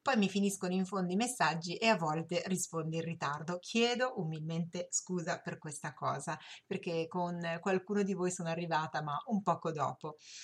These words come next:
Però mi fanno sempre molto piacere i vostri commenti, le vostre osservazioni. Mi sento molto responsabile per quello che passa, il messaggio che passa attraverso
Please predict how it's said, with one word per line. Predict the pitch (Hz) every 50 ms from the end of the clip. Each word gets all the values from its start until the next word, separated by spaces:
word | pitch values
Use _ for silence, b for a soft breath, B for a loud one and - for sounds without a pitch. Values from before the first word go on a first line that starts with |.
| B B B B
Però | _ 247 233 226 202 196 - -
mi | 196 180 165
fanno | - 180 165 165 165 170
sempre | 170 - 202 190 180 180 180 180
molto | 170 170 170 165 - - 170 160 156 156 156
piacere | - - 160 156 - - 220 208 202 196 196 202 208
i | 190
vostri | 160 147 147 - - - 160 -
commenti, | - 170 165 170 180 190 196 190 185 175
le | 156 156
vostre | 165 160 156 - - 170
osservazioni. | 165 - - 185 165 156 165 165 165 - - - - 202 202 214 226 240 262 269 B B B B B B B
Mi | 180 175 175 175
sento | 160 - - 202 185 185 190 185 185 - 190 180 180 170 170 165
molto | 190 247 277 294 - 269
responsabile | 214 196 - - - - 170 170 165 - - 185 156 151 156 156 160 156 156 160 156 156 -
per | - 170 156 156 160 160 156 151 147 147 147 -
quello | - 185 180 185 180 180 175
che | - 180 165 - _
passa, | _ 175 175 175 175 185 - - 170 151
il | 156
messaggio | 165 160 143 - - 202 190 190 180 175
che | - - 147
passa | - - 151 147 143 - - 156
attraverso | - - 160 151 160 156 156 151 - - - 160 151 B